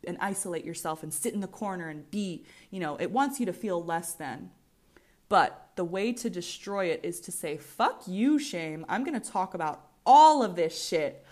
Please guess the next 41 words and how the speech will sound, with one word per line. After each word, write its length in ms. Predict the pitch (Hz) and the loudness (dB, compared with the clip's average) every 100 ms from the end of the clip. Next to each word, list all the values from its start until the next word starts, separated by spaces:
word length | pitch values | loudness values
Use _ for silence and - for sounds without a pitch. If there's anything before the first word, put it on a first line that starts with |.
| - - | -18 2
I'm 260 | 233 247 240 | 4 4 6
opening 420 | 269 269 269 254 | 6 6 2 4
up 220 | 247 247 | 2 2
the 100 | 233 | 2
box 460 | 226 196 - - - | 4 2 -2 -8 -6
and 140 | 202 | -2
I'm 140 | 190 170 | -2 -2
dumping 440 | 208 214 233 285 | 0 0 2 0
it 80 | 277 | 0
on 160 | 277 | 0
the 80 | 285 | -2
table, 580 | 277 190 170 165 156 156 - - - | -2 -2 0 0 -2 -6 -20 -20 -12
and 120 | 202 214 | -4 -2
you're 140 | 220 | 0
either 240 | 240 240 | 0 0
gonna 220 | 233 196 170 | 0 -2 -4
like 380 | 170 180 233 | -2 -2 -2
it 180 | 302 330 302 | -8 -8 -6
or 100 | 208 | -4
you're 160 | 202 | -6
gonna 220 | 185 170 | -8 -10
get 320 | 151 - 175 - | -10 -8 -8 -8
the 120 | 156 | -14
fuck 420 | - 175 175 - | -12 -10 -8 -8
out." 260 | 160 - - _ _ _ - - _ - | -8 -8 -12 _ _ _ -20 -20 _ -4
And 160 | 220 | 2
I 80 | 240 | 4
know, 680 | 247 254 254 254 254 247 - | 4 2 4 2 2 -2 2
I 140 | 226 247 | 4 6
don't 140 | 190 | 4
know, 280 | 156 135 - - | -4 -8 -12 -2
I'm 120 | 240 | 2
not 200 | 320 381 | 4 2
gonna 160 | 370 269 | 0 2
ever 260 | 220 233 214 | 2 4 0
apologize 720 | - 170 175 175 175 165 165 | 0 0 2 2 0 -2 -4
for 140 | - | -10
being 260 | 170 170 170 | -6 -6 -6
who 160 | 180 170 | -6 -6
I 100 | 160 | -6
am. 380 | 156 143 143 | -6 -8 -12